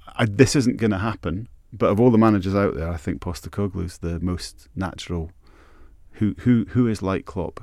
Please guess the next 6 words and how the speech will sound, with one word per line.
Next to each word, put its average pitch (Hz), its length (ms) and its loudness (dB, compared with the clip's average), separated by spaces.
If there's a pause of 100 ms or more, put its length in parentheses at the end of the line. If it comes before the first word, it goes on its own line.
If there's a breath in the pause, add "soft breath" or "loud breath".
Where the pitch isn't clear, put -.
Who, 104 260 0 (600 soft breath)
who 104 420 -2 (400)
would 92 160 -6
play 92 180 -4
that 82 220 -4
football? 87 440 -6